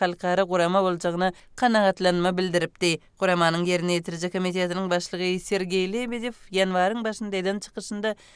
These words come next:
"Biz gyda geňişliginde birek biregi gowutanaýarys. Biz birek biregi gün batarly synçylardan has gowy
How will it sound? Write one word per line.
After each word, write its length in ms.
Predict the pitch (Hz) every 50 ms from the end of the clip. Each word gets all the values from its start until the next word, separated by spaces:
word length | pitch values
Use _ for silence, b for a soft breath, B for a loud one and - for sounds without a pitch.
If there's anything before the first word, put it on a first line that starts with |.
| B B - 208
"Biz 220 | 262 254 226 226
gyda 300 | 175 170 165 196 208 226
geňişliginde 840 | 226 208 220 214 208 208 196 - - 202 202 202 202 196 208 214 196
birek 380 | 185 185 175 165 180 190 - -
biregi 340 | 190 180 175 180 175 190 190
gowutanaýarys. 800 | 185 208 202 190 180 180 196 185 180 175 175 175 170 165 170 170 - b b b b b b b
Biz 200 | - 196 190 175
birek 380 | 170 185 185 196 254 262 - -
biregi 480 | 226 220 220 214 214 220 226 226 208 185
gün 220 | 180 180 180 175
batarly 460 | 170 170 170 180 175 175 202 214 226
synçylardan 760 | 220 - 196 175 175 170 - - 170 170 175 165 190 196 196 -
has 220 | - 180 190 190 -
gowy 280 | - - 185 190 190